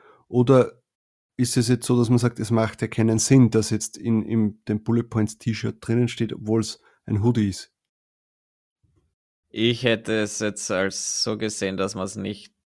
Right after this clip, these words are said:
Speaker 2: darf, aber ob's jetzt expliz-, ob du dann abgestraft werden könntest, das weiß ich jetzt ehrlich gesagt nicht.
Speaker 1: Weil
Speaker 2: War
Speaker 1: ganz
Speaker 2: das ni-,
Speaker 1: ehrlich
Speaker 2: ist es nicht gestanden?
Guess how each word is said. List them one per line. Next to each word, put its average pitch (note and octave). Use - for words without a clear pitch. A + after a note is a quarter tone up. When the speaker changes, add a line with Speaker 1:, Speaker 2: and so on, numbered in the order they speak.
Speaker 2:
darf, D#2+
aber E2+
ob's F#2+
jetzt F#2+
expliz-, -
ob G#2+
du A#2
dann A2+
abgestraft A#2
werden A#2+
könntest, A2+
das A2
weiß G2
ich G#2
jetzt G2
ehrlich G2
gesagt -
nicht. -
Speaker 1:
Weil G#2+
Speaker 2:
War G#2
Speaker 1:
ganz -
Speaker 2:
das G#2+
ni-, -
Speaker 1:
ehrlich A2+
Speaker 2:
ist B2+
es C#3+
nicht D3+
gestanden? D3+